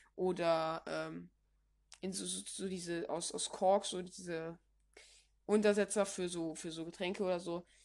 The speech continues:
Er hat jetzt in dem Sinne nichts mit Gaming zu tun, aber der hat, ähm,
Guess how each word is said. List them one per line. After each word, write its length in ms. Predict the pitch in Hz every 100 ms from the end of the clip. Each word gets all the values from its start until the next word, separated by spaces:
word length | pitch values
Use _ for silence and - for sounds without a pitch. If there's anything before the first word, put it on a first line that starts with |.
| - -
Er 220 | 185 196
hat 140 | 254 294
jetzt 280 | 285 - _ _ _ _ _ _ _ -
in 160 | 226
dem 140 | 240 247
Sinne 160 | 254
nichts 240 | 240 254 254
mit 120 | -
Gaming 240 | 190 254
zu 120 | 269
tun, 220 | 226 233 214
aber 360 | 202 208 214
der 260 | 214 214 208
hat, 220 | 208 -
ähm, 400 | 185 180 180 196